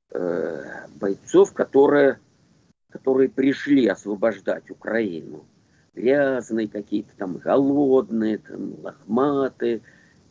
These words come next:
какие-то ноющие, знаете, или вот просто лежащие. И с другой стороны,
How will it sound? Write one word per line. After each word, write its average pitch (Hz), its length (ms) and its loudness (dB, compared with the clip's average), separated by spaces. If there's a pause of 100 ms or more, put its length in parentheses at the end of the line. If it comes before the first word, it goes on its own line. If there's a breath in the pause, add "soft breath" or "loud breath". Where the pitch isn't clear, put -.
какие-то 143 520 -6
ноющие, 120 1120 -2
знаете, 110 440 -6
или 175 200 8
вот 170 220 2
просто - 420 -2
лежащие. 113 840 -2 (600 soft breath)
И 160 260 6 (160)
с - 140 -20
другой 156 420 2
стороны, 98 680 -2